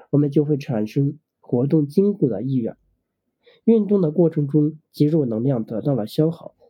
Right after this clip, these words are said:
就会迫使脾输送更多的营养过来，脾一直有活干，功能就会正常。脾为中头，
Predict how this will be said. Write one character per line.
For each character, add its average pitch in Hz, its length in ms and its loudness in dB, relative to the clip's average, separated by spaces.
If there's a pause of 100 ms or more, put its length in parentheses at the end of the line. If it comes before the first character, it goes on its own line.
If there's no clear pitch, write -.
就 156 100 -2
会 151 140 2
迫 165 320 2
使 110 320 -4
脾 113 400 -10
输 151 260 -2
送 156 300 -2
更 196 260 2
多 139 180 -2
的 123 140 -4
营 131 200 -8
养 127 180 -4
过 117 160 -8
来， - 140 -10 (440)
脾 156 200 2
一 196 180 2
直 151 180 0
有 135 160 0
活 113 220 -6
干， 143 300 -4 (180)
功 208 200 2
能 110 220 -6 (180)
就 131 140 -6
会 131 100 -2
正 170 220 2
常。 - 300 -12 (480)
脾 165 160 2
为 160 100 2
中 214 300 2
头， - 260 -8